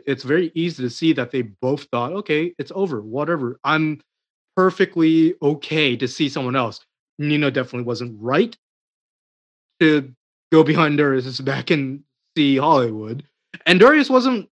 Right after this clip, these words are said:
right in the sense where he gets to do whatever he does. Like, he definitely wasn't okay either. Like, none of them are exempt from whatever they did.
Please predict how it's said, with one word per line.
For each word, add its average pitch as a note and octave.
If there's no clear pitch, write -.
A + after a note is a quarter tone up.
right F#3
in F#3
the F3+
sense D#3
where C#3+
he C#3
gets F3
to F3+
do D3
whatever C3+
he C3
does. A#2
Like, C#3+
he F3+
definitely E3+
wasn't C#3
okay B2+
either. C#3+
Like, A2+
none E3+
of F3+
them E3+
are C#3+
exempt C3+
from B2
whatever C3
they B2
did. B2+